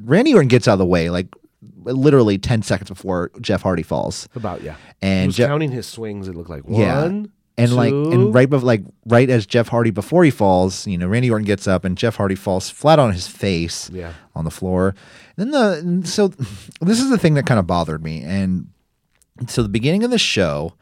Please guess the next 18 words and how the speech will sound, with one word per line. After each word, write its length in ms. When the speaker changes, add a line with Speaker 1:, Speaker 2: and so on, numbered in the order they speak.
Speaker 1:
you 160
have 580
a 40
match 520
ending 380
where 460
the 400
ref 260
says, 380
"No, 440
this 220
match 240
is 140
done. 520
He 120
cannot 380
compete. 540
Speaker 2:
Right. 200